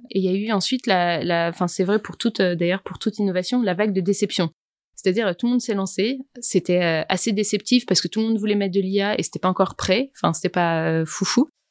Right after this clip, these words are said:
Et, euh, donc, il y a une grosse vague de déception et on, et les, les personnes qu'on croise encore nous disent : « Ah non, mais nous, on a testé un chatbot, euh, en telle année, euh, ça a pas été un succès, euh, on veut plus le refaire. » Et donc, en fait, euh, je pense que les, le, il faut que cette génération, euh, passe, il faut qu'il y ait des nouveaux, euh,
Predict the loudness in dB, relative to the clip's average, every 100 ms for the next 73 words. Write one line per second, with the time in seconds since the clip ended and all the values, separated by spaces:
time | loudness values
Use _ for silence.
0 | _ _ 0 2 2 0 0 0 0 -2
1 | 0 -2 0 0 0 0 -2 0 0 0
2 | 0 0 0 -2 -2 -2 0 0 0 -2
3 | -6 2 2 2 0 0 0 -2 -2 -2
4 | 0 0 0 0 2 2 0 -2 0 0
5 | 2 2 2 0 -2 -4 0 2 2 0
6 | 0 -2 0 0 0 -2 0 -2 0 2
7 | 2 2 0 0 0 0 0 -2 0 0
8 | 0 0 -2 0 0 0 -2 0 0 2
9 | 0 0 -2 0 0 0 -6 -6 _ _
10 | _ -6 0 0 0 -2 -6 -2 0 2
11 | 2 0 -2 -2 -2 2 0 0 0 2
12 | 2 2 0 0 0 2 2 0 0 2
13 | 2 0 2 2 0 0 0 0 0 0
14 | 0 -2 -4 -2 0 2 2 0 -2 0
15 | 0 0 -2 -4 0 0 2 0 2 0
16 | 0 0 0 0 0 2 2 0 -2 -2
17 | -4